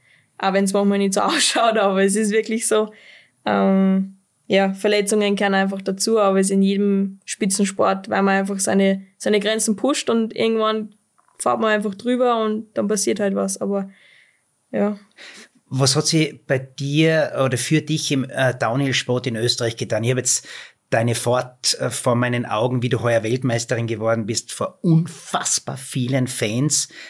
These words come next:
Speaker 2: Gleichzeitig aber auch Leogang inzwischen absoluter Hotspot, nicht
Speaker 1: Mhm.
Speaker 2: nur als Trainingsgebiet, sondern eben auch, wenn die Events stattfinden. Wie nimmst du das selber wahr, was sich da in den vergangenen Jahren verändert hat?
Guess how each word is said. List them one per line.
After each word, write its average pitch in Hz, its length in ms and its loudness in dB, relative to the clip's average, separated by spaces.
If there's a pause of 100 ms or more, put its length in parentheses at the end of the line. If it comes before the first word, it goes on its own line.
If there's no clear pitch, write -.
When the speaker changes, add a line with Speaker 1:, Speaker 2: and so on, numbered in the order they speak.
(100)
Speaker 2:
Gleichzeitig 120 540 0
aber 120 240 0
auch 113 40 0
Leogang 123 640 0
inzwischen 123 800 0 (120)
absoluter 143 880 -2
Hotspot, 135 640 0
nicht 127 140 4
Speaker 1:
Mhm. 123 60 4
Speaker 2:
nur 127 100 4
als 117 260 0
Trainingsgebiet, 135 1300 -2
sondern 131 360 4
eben 123 300 0
auch, 123 340 0
wenn 120 340 0
die 123 160 0
Events 113 320 -2
stattfinden. 139 880 0 (360)
Wie 131 260 2
nimmst 165 260 4
du 165 60 -2
das 151 200 2
selber 147 300 2
wahr, 120 160 2
was 117 160 0
sich 110 80 -6
da 117 100 2
in 113 100 2
den 107 100 -4
vergangenen 107 480 -4
Jahren 101 360 -4
verändert 95 500 -2
hat? 90 260 -8